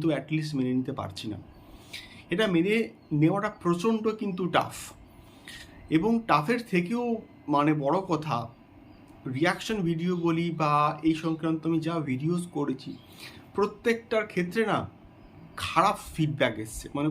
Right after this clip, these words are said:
প্রত্যেকটা অডিয়েন্স কিন্তু এটাকে খারাপ বলেছে। তোমরা to be honest,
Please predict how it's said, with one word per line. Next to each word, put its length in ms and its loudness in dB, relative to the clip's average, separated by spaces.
প্রত্যেকটা 680 -6
অডিয়েন্স 560 -2
কিন্তু 280 -2
এটাকে 260 -4
খারাপ 260 0
বলেছে। 300 -4
তোমরা 240 2
to 60 -4
be 60 -2
honest, 320 -2